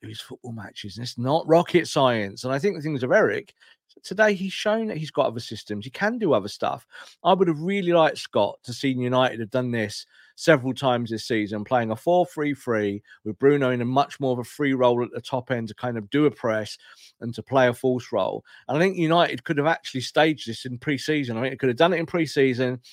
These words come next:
had this system up their arm. And then when you play better teams, you're not then getting thrashed because, let's be honest, United have played these top ten teams now over a whole year, isn't it? And they've been pretty much beaten every,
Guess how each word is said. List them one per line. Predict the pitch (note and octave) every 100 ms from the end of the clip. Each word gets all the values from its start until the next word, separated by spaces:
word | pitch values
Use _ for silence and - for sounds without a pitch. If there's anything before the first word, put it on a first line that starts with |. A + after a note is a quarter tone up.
| _ _
had | D3 C#3
this | D#3 -
system | D#3+ - C#3
up | -
their | C#3 C3
arm. | C3 C3 B2+ B2 - -
And | D#3+
then | G#3+
when | G#3+ F#3+
you |
play | - - G3+ C4
better | E3 C#3 C3
teams, | - A#2 A#2 A#2 - - - -
you're | F3
not | G3+ A3+ F#3
then | F3+
getting | F3 F3 E3
thrashed | - G3+ -
because, | - D#3+
let's | G#3+ G3+
be | F3+
honest, | F#3 D#3 A2
United | C#3 E3+ G3
have | D#3
played | - E3 B2+ G2+ _ _ -
these | B2+ -
top | - - -
ten | D#3 D3+
teams | C#3+ B2 A2 A2+
now | G#2 -
over | B2+ A#2
a | A#2+
whole | D3+ C#3
year, | B2 C#3 A#2 B2+
isn't | C3 A#2
it? | F#2 - _ - _ -
And | C3 C3
they've | C3
been | D3 C3+ B2+ A#2+ - _ -
pretty | F#3 E3+ D#3
much | C3+ C3+ - - _ _ _ -
beaten | D3+ C3 B2+
every, | A#2+ A2+